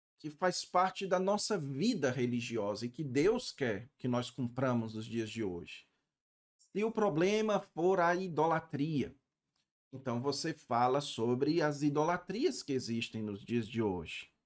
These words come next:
certo? Se o problema for uma questão de injustiça social, você fala sobre esses problemas que existem nos dias de hoje, ok? Então,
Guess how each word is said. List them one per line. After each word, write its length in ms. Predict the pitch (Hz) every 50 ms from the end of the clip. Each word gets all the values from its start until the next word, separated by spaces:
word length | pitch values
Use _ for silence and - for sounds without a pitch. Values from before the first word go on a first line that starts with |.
| _ _ _ _
certo? 560 | - - - 87 98 98 107 135 156 - - _ _ _ _ _ _ _ _ _ _ _
Se 180 | - - 185 202
o 40 |
problema 600 | 202 208 196 175 147 170 185 202 208 208 208 202
for 340 | 190 - - 175 185 190 190
uma 160 | 185 180 175
questão 420 | 170 - 156 147 - - 170 170 175
de 140 | 156 156 175
injustiça 880 | 180 196 208 165 196 190 170 - - - - 196 202 196 - - 175
social, 800 | - - - 160 - - - - 139 135 135 135 127 117 95 - - _ _ _ _ _ _ _ _ _ _
você 240 | - - - 131 135
fala 500 | 135 - - 113 117 127 165 190 277 302
sobre 320 | - - 254 233 269 233
esses 300 | 226 220 - 226 208 -
problemas 680 | - - 214 220 208 196 202 214 208 196 151 127 - -
que 200 | - - 170 175
existem 680 | 196 170 123 120 123 120 120 - - 175 160 208 277 - _ _ _
nos 200 | 247 196 190 -
dias 460 | - 117 117 107 107 117 120 - - -
de 200 | - 135 202 220
hoje, 500 | 208 180 151 127 107 98 - - - - _ _ _ _ _ _ _ _ _ _ _ _ _ _
ok? 400 | _ 107 113 131 156 190 190 - _ _ _ _ _ _ -
Então, 440 | 131 123 - 151 151 151 151 143 147